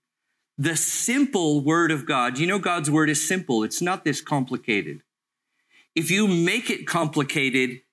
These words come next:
then it's on you. God didn't make it complicated. If he says, "I want you to rest," it means he wants you to rest.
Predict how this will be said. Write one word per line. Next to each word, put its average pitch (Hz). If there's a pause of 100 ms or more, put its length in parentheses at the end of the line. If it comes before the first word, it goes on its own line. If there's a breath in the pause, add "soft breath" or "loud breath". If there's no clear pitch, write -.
(400)
then 151
it's 143
on 135
you. 120
God 160
didn't 135
make 127
it -
complicated. 87 (320)
If 147
he 180
says, 180
"I 180
want 180
you 180
to 143
rest," 151 (320)
it 180
means 156 (200)
he 196
wants 117
you 180
to 196
rest. -